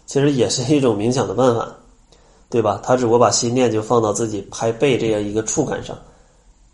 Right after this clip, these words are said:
所以说啊，这是一些简单的可以帮助大家快速入睡的办法。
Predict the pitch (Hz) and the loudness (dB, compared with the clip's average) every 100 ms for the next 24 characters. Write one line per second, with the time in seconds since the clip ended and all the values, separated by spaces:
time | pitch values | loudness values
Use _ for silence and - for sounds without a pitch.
0 | _ _ _ _ _ _ _ _ _ _ | _ _ _ _ _ _ _ _ _ _
1 | - 156 135 123 113 113 135 120 113 113 | 4 4 6 4 4 2 0 -2 -2 -2
2 | 117 117 117 98 113 123 123 113 113 107 | -2 0 -2 -2 0 0 -2 -2 -4 -2
3 | 107 110 107 104 101 - 110 113 107 123 | -4 -2 -2 -2 -4 -4 -8 -6 -6 -4
4 | - 131 113 110 135 117 - | -4 -4 -2 2 2 2 -4